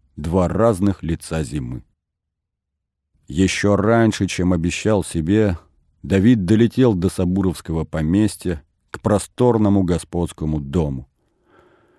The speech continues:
Он не удивился, будто вымершему селу на подъезде, настежь распахнутым воротам, заброшенному саду, нечищенным дорожкам,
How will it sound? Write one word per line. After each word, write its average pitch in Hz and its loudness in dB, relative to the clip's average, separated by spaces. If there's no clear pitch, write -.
Он 110 6
не 139 8
удивился, 147 4
будто 98 0
вымершему 95 2
селу 92 0
на 110 4
подъезде, 87 -2
настежь 107 0
распахнутым 85 -4
воротам, 80 -2
заброшенному 80 -2
саду, 95 -4
нечищенным 90 0
дорожкам, 85 -4